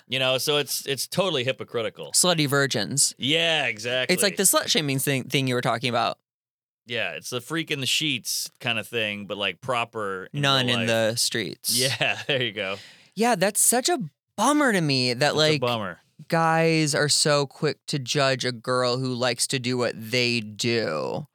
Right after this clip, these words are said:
Speaker 1: Also, the flip side is if she has been with a bunch of guys, maybe when she finds you, she'll, she's, it's out of her system, so she'll never cheat.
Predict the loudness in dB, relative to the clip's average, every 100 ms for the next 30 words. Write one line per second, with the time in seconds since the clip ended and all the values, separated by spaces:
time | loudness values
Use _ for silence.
0 | -6 -4 -2 -2 -2 -2 -4 -2 -2 -2
1 | 0 0 2 0 -2 -2 0 0 0 -2
2 | -6 -4 -4 -2 -2 0 0 -2 -4 -4
3 | -4 -2 -4 -4 -4 -2 0 -2 -4 -8
4 | -10 -12 -4 0 0 0 -2 -2 -6 -6
5 | -8 -4 -4 -4 -6 -6 -2 -2 -2 -4
6 | -2 -2 -2 -8 -8 -4 -2 -2 -2 -2
7 | -4 -6 -12 -8 -4 -2 -2 -2 -2 -4
8 | -4 -4 -8 -14